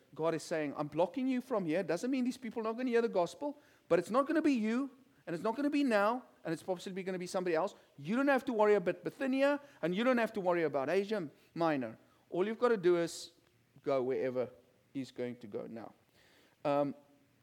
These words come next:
God doesn't call on us to do what he blocks us from doing.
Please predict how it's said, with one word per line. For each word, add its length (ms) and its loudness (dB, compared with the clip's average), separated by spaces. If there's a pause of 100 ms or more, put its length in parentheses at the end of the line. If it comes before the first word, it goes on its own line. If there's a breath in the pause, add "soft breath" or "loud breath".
(840 soft breath)
God 300 4
doesn't 340 2
call 340 4
on 280 0
us 380 -4
to 80 -10
do 280 -8
what 160 -2
he 60 -6
blocks 540 -6
us 200 -10
from 240 -10
doing. 360 -10